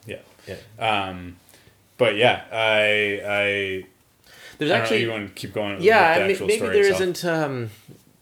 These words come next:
Speaker 2: it, it's just a straight, straightforward story.
Speaker 1: Yeah.
Speaker 2: Enjoyable. It's, it's a good horror story, but yeah, maybe we should talk more about Johnny Freak, 'cause that's kinda more where the conversation
Speaker 1: Yeah, for
Speaker 2: is.
Speaker 1: sure,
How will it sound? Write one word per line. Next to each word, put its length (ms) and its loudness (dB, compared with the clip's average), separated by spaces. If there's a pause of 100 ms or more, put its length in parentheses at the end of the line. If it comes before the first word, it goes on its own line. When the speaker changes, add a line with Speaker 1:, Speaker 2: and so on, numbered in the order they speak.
(480)
Speaker 2:
it, 200 -4
it's 180 -6
just 160 -6
a 40 -4
straight, 320 -8 (340)
straightforward 580 -6
story. 400 -4
Speaker 1:
Yeah. 80 -2
Speaker 2:
Enjoyable. 500 0
It's, 220 -6
it's 240 -10
a 40 -6
good 320 -4 (500)
horror 180 -2
story, 280 -4
but 260 -6
yeah, 180 0
maybe 240 -4
we 80 -4
should 120 -14
talk 260 -10
more 80 -2
about 400 -2
Johnny 300 -6
Freak, 240 -8
'cause 100 -8
that's 220 -4
kinda 340 -8 (120)
more 280 -4
where 160 -4
the 100 -6
conversation 460 -8
Speaker 1:
Yeah, 240 4
for 160 -4
Speaker 2:
is. 100 0
Speaker 1:
sure, 120 0